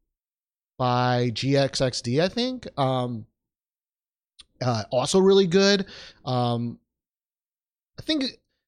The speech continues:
it's, like, the more chill, uh, version of why I like Jay Park's All the Way Up.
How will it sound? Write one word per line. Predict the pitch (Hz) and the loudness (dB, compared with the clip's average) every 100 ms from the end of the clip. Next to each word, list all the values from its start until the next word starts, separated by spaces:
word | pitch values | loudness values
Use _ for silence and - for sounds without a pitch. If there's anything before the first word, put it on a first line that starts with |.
| - | -2
it's, | 196 277 | 2 4
like, | 214 | 4
the | 220 | 4
more | 190 208 | 4 4
chill, | 190 - 180 185 185 185 - - | 2 2 4 6 6 4 0 -4
uh, | 165 160 156 156 | 0 2 4 2
version | 143 156 160 165 156 | 2 2 2 0 -2
of | 156 147 143 135 | 0 2 2 2
why | 139 139 | 2 4
I | |
like | 135 135 | 4 2
Jay | 123 135 | 0 -2
Park's | 135 135 131 | 0 0 0
All | 127 127 | 0 2
the | |
Way | 123 123 | 2 2
Up. | 139 - | 0 -6